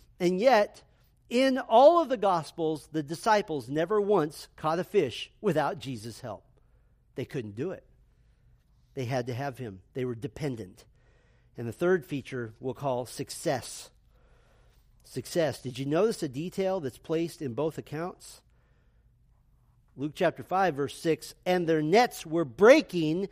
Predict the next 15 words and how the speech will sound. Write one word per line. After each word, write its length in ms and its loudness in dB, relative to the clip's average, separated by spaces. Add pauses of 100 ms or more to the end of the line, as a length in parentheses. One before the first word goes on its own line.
(280)
John 280 4
twenty-one, 500 4
verse 240 0
six, 220 4
"And 120 2
although 300 8
there 160 8
were 80 6
so 300 4
many, 320 2
the 160 4
net 240 6
was 340 8
not 540 8
torn." 480 4